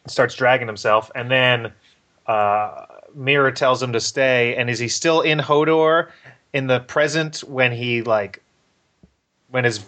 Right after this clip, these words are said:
when Mira's voice goes into the past, and does he warg into Willis in the past at the same time? Is that,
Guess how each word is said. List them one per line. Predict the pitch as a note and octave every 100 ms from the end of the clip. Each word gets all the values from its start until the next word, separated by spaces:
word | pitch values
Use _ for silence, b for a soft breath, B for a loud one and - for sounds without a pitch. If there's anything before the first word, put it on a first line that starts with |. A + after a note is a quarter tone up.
| -
when | B2 A2+
Mira's | A#2 C3+ B2+
voice | G#2+ A#2+ B2+ -
goes | B2+ B2+
into | A#2+ A2+
the | G#2+
past, | B2 A#2 D#3+ -
and | C3 B2+
does | C3
he | A#2+
warg | A2+ B2 C#3+ C#3+ C3+
into | C#3+ B2+ B2
Willis | A2 C3 E3+ D#3
in | D3+
the | B2+
past | B2 C3 D3+
at | C3
the | A2+
same | - C3 C3 B2
time? | B2+ C#3+ F3
Is | A#2
that, | A#2+ -